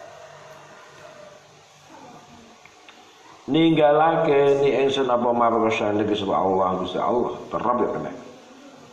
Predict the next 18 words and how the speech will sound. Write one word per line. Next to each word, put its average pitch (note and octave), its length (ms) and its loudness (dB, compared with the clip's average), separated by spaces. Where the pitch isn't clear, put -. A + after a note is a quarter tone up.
Fa D#3 160 0
yuqalu, E3 480 2
ya F3 160 2
Muhammad, D#3 480 0
eh, D3+ 320 2
eh, C#3+ 640 0
irfa E3 480 2
ra'sak, B2 240 -2
kul D#3+ 240 2
ngucap C#3 160 0
sira, C#3 260 2
eh, B2+ 140 0
tusma. G2 400 -4
Sal D3 560 0
maring C#3 640 -2
njaluk C3 320 2
sira C#3+ 180 0
tuktoh. - 560 -4